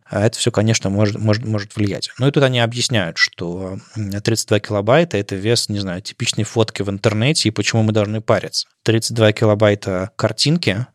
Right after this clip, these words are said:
загружаются в фоне и не блокируют основной тред.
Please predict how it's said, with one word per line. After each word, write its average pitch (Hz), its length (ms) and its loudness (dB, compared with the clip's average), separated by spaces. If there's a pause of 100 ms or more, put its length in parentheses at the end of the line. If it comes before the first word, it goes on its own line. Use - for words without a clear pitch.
(180)
загружаются 110 800 2
в - 60 -12
фоне 117 600 2
и 120 60 -2
не 117 220 2
блокируют 113 640 2
основной 104 340 -2
тред. 90 280 -2